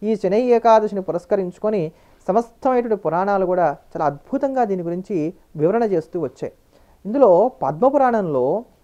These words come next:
దీని గురించిన ప్రస్తావన చేస్తూ సాక్షాత్తు కృష్ణ పరమాత్మయే ధర్మరాజుకు ఉద్బోధన చేసినటువంటి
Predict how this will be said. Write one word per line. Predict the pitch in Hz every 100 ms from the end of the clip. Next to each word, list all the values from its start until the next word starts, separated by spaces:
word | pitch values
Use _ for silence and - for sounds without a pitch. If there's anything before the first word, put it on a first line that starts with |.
| -
దీని | 160 226
గురించిన | 220 240 269
ప్రస్తావన | - 147 - 233 240
చేస్తూ | 220 151 - 143 147 127 156 226 _ _ _
సాక్షాత్తు | 170 175 - 285 269 269
కృష్ణ | 269 - 160 233
పరమాత్మయే | 240 233 233 233 226 233
ధర్మరాజుకు | 190 139 170 233 240 233 202
ఉద్బోధన | 165 170 220
చేసినటువంటి | 208 196 202 196 196